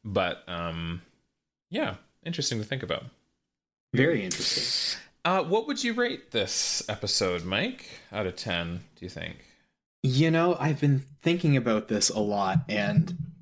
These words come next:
Speaker 2: uh, this is a tough one. I think, I think I'm gonna settle on an eight point five out of ten. Uh,
Speaker 1: Very
Speaker 2: my
Speaker 1: nice.
Speaker 2: reasons being, uh,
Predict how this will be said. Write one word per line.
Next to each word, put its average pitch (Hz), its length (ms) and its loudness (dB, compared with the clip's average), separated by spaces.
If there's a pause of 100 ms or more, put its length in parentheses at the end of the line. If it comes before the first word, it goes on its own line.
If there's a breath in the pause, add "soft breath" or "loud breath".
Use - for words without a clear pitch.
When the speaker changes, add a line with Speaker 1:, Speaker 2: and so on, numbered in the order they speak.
(180)
Speaker 2:
uh, - 300 0 (1040 loud breath)
this 202 140 4
is 180 60 4
a 160 60 4
tough - 340 0
one. 95 260 -2 (180)
I 127 160 2
think, - 800 0 (640)
I 123 100 2
think 160 300 0
I'm 220 100 6
gonna 208 180 4
settle 104 580 0 (280)
on 110 180 0
an 101 100 -4 (140)
eight 117 300 0
point 113 340 -2
five 98 600 -4
out 95 140 0
of - 160 -8
ten. - 380 -6 (420)
Uh, 95 480 -2
Speaker 1:
Very - 180 -2
Speaker 2:
my 113 240 6
Speaker 1:
nice. 110 120 -2
Speaker 2:
reasons 127 540 4
being, 120 640 2 (220)
uh, 98 500 -2